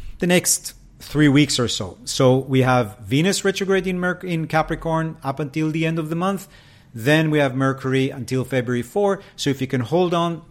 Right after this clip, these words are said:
things February four, five, even five would be much, much better for you so that things can actually move better. So if you can avoid now for the next three weeks too many things,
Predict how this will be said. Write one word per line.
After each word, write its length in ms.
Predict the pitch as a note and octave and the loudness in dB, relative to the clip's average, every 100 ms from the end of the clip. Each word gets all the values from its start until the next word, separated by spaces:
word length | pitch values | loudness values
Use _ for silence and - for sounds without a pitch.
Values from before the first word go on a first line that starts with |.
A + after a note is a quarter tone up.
| - | -20
things 420 | - E3+ E3 D#3+ | -4 -2 -2 -4
February 400 | - D3+ D3+ D#3 | -6 -6 -2 -4
four, 320 | D3+ E3 E3 | -2 0 0
five, 520 | E3 - E3 E3+ E3 - | 0 -2 0 0 -4 -4
even 260 | D3+ D3 | -4 -4
five 440 | B2+ - D3+ D#3+ C3 | -4 -2 0 0 0
would 140 | A#2 | -4
be 140 | B2 | -2
much, 340 | C3 C3+ C3+ - | -2 0 0 2
much 240 | C3 - | 2 2
better 240 | B2+ B2 B2 | 0 2 4
for 140 | - | 4
you 260 | A#2 A#2+ A2 - - - - | 2 0 -4 -16 -20 -20 -10
so 300 | - C3+ B2 | -2 2 4
that 360 | B2 A#2 - - | 4 0 -4 -20
things 320 | - C3+ - | -2 -2 0
can 120 | B2 | -2
actually 340 | A#2 A2 A2+ | -2 -2 -4
move 200 | G#2+ G#2 | -2 -2
better. 180 | G2+ G2+ | -2 -4
So 160 | G2+ C#3 | 0 0
if 140 | C3+ | 0
you 60 | D3+ | 2
can 160 | E3 | 2
avoid 380 | D3+ C3+ G#3 G#3 | 2 4 6 6
now 400 | F3+ F#3+ F#3+ F#3+ - - | 2 2 2 -2 -14 -20
for 160 | - D3+ | -6 -2
the 80 | |
next 200 | D3+ D#3+ | 0 0
three 220 | - D#3+ D3+ | -2 0 2
weeks 400 | D#3+ F3 - - - - - - | 4 2 0 -4 -14 -20 -20 -2
too 140 | F#3 | 2
many 220 | E3+ E3+ | 4 4
things, 520 | E3 F3+ G3 G#3 F3+ | 2 2 2 0 -4